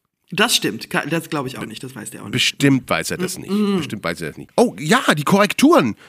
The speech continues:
Speaker 2: Ich muss Korrekturen machen. Ganz wichtig. Ich hab ja, äh, falsche Dinge behauptet.
Speaker 1: Ach.
Speaker 2: Und zwar, ganz wichtig. Also ich, ich, ich nehme manche Dinge zurück, aber im Grunde genommen hab ich recht gehabt. Fängt mal an
Speaker 1: Hä?
Speaker 2: mit.
Speaker 1: <laughs>
Speaker 2: Erstens,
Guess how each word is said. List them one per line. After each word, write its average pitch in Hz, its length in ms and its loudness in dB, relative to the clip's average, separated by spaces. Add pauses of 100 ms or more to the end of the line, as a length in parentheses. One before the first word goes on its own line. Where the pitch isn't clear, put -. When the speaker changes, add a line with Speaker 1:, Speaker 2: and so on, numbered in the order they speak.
Speaker 2:
Ich 151 140 0
muss 214 160 4
Korrekturen 208 500 2
machen. 110 280 0
Ganz 196 280 0
wichtig. 131 460 0
Ich - 100 -4
hab 180 140 -2
ja, 160 160 4
äh, 98 100 -2
falsche 170 320 0
Dinge 196 260 4
behauptet. 95 600 -2 (140)
Speaker 1:
Ach. 165 500 -2
Speaker 2:
Und 139 160 0
zwar, 123 400 0
ganz 226 280 0
wichtig. - 480 -4 (120)
Also 127 180 -4
ich, 131 220 -6
ich, 143 200 -4
ich 135 120 -4
nehme 214 600 6
manche 139 420 0
Dinge 190 240 0
zurück, 165 400 2
aber 131 220 0
im 139 100 -2
Grunde 196 300 4
genommen 143 260 4
hab 147 120 2
ich 147 160 -4
recht - 260 -4
gehabt. - 320 -6
Fängt 196 220 2
mal 190 100 4
an 143 140 0
Speaker 1:
Hä? 160 40 2
Speaker 2:
mit. 123 260 2 (200)
Speaker 1:
<laughs> - 160 -8
Speaker 2:
Erstens, 220 600 2